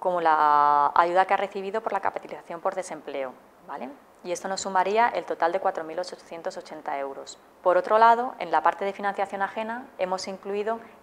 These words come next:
que Melisa necesita solicitar un préstamo para poder hacer frente a todos los bienes,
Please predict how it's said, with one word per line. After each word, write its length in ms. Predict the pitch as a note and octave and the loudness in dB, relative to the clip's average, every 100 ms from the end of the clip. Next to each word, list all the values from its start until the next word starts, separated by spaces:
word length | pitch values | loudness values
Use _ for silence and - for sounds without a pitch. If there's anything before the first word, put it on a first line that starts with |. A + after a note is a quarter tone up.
| - | -8
que 80 | |
Melisa 360 | E3+ D#3+ F#3 G#3 | -8 -6 -6 -6
necesita 580 | G3+ G3 G#3+ - E3+ - - - - | -6 -8 -10 -4 -4 -4 -16 -20 -8
solicitar 460 | F3+ D#3+ - E3+ | -6 -6 -4 -2
un 100 | G3 | 0
préstamo 540 | G#3 A3 A3 A3 A#3+ B3 | 0 -2 -2 -6 -6 -2
para 220 | F3 D#3+ | 2 2
poder 400 | D#3+ D#3 F3 - - - - - | 2 2 4 2 -2 -20 -20 -4
hacer 260 | D#3+ F#3 F3+ | 0 0 -2
frente 560 | G#3 G#3 G3+ A#3 A#3 - | -2 -2 -2 -6 -6 -2
a 120 | E3 | 0
todos 240 | E3 F3+ | 2 0
los 200 | F#3 F3+ | 0 -2
bienes, 500 | F3 G3 G3 G3 - | -2 -4 -4 -6 -10